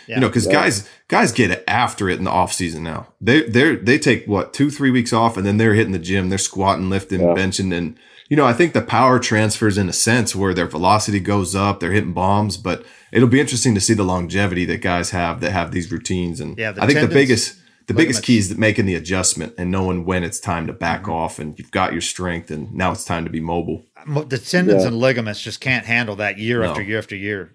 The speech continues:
Speaker 1: The, with the pitching, especially these guys, the pitchers that get big like Syndergaard.
Speaker 3: Yeah.
Speaker 1: It's just, uh, Muller was the guy that was scaring me, how big he was getting, you know, ripped.
Speaker 2: Yeah.
Speaker 1: But I think he kinda backed off a little bit. He's just a normal, huge guy.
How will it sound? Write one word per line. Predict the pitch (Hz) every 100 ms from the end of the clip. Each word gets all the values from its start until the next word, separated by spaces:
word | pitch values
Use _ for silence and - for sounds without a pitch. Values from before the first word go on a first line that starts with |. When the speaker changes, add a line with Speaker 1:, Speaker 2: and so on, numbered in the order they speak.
| -
Speaker 1:
The, |
with | 104 98
the |
pitching, | - 131 - 107
especially | 87 117 - 165 135
these | 120 -
guys, | 127 117
the | -
pitchers | - 139 120 101
that | 98
get | 107 85
big | 117 104
like | 101
Syndergaard. | - 120 117 113 113 117 _ _ _ _ _ _ _ _ -
Speaker 3:
Yeah. | 104 95
Speaker 1:
It's | 92
just, | 175 - _ _ _ _ - _ _ -
uh, | 123 110
Muller | 113 151 202 165
was | 123 131
the | 98
guy | 143 131
that |
was | 120
scaring | - 151 139
me, | 123
how | 113 117
big | 127 117
he | 131
was | 131 -
getting, | 139 139
you | 143
know, | 139
ripped. | 120 113 131 156 - _ _ _ _ -
Speaker 2:
Yeah. | 92
Speaker 1:
But | 143
I |
think | 139 175 175
he | 156
kinda | 156 127
backed | 139 135 -
off | 139 123
a |
little | 113 123 139
bit. | 110 110 95
He's | 139 135
just | 160
a | 131
normal, | 123 139 131 110
huge | 101 - - 180 127 -
guy. | 127 117 80